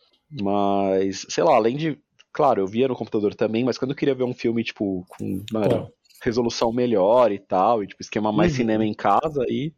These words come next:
Speaker 1: aí eu ia lá e pedia esse esquema aí, que durou pouco tempo, mas, mas aconteceu.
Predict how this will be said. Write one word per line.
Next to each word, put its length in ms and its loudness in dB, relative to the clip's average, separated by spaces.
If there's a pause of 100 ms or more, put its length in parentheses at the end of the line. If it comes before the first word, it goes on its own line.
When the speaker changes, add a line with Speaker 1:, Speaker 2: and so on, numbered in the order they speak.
(400)
Speaker 1:
aí 300 0
eu 160 2
ia 140 0
lá 220 0
e 40 -2
pedia 400 -6
esse 160 -8
esquema 380 -4
aí, 180 0
que 100 -6
durou 220 2
pouco 240 -6
tempo, 360 -2
mas, 460 -4
mas 180 -4
aconteceu. 680 -2